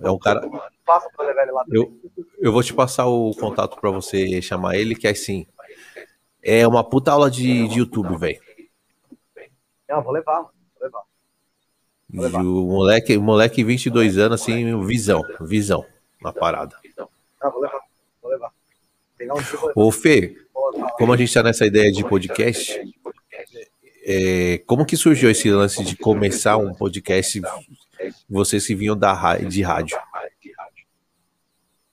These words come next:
Speaker 2: Então, cara, é que é o seguinte: a minha ideia, como eu disse pra você, era um programa de humor, tá ligado? Só
Speaker 1: Hum.
Speaker 2: que acontece: o programa de humor que tinha a gente, é, é engraçado, porque lá em dois mil e dezesseis, dois mil e dezessete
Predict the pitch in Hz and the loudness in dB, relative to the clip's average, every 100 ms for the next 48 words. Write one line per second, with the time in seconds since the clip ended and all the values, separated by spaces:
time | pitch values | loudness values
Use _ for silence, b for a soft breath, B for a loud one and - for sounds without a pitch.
0 | _ - 196 180 120 - - 92 - _ | _ -6 0 0 0 -4 -10 -10 -10 _
1 | _ _ _ _ _ _ 135 - 160 - | _ _ _ _ _ _ -6 -4 -4 -10
2 | 117 - - - 135 156 131 139 135 98 | -18 -20 -20 -10 0 0 2 2 2 2
3 | - 147 143 _ - _ - 127 - _ | -8 -10 -10 _ -20 _ -8 -8 -8 _
4 | _ _ _ _ _ 139 147 147 156 143 | _ _ _ _ _ 0 2 2 0 2
5 | 156 147 175 151 120 - _ _ 113 - | 0 0 -4 -4 -10 -14 _ _ -14 -14
6 | _ _ _ _ - 151 208 220 196 123 | _ _ _ _ -2 0 2 0 0 -2
7 | - _ _ _ 196 190 214 185 131 123 | -4 _ _ _ -2 0 0 -2 -8 -14
8 | - 127 _ - - 175 147 _ _ _ | -12 -14 _ -20 -6 -6 -6 _ _ _
9 | 127 151 - - 165 170 160 180 196 196 | -10 -8 -8 -8 -10 -8 -4 0 2 0
10 | - 175 147 165 180 196 170 170 143 - | 2 2 2 0 2 2 0 -2 -4 -2
11 | 160 143 135 _ - 160 - | 0 0 -4 _ -6 -6 -6